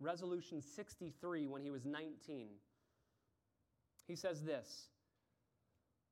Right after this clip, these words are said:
"Resolved on the supposition that there never was to be but one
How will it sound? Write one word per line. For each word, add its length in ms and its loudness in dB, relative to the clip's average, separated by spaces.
"Resolved 640 6
on 180 4
the 60 -2
supposition 1000 2
that 180 2
there 140 2
never 400 4
was 460 4
to 80 4
be 340 2
but 260 4
one 480 4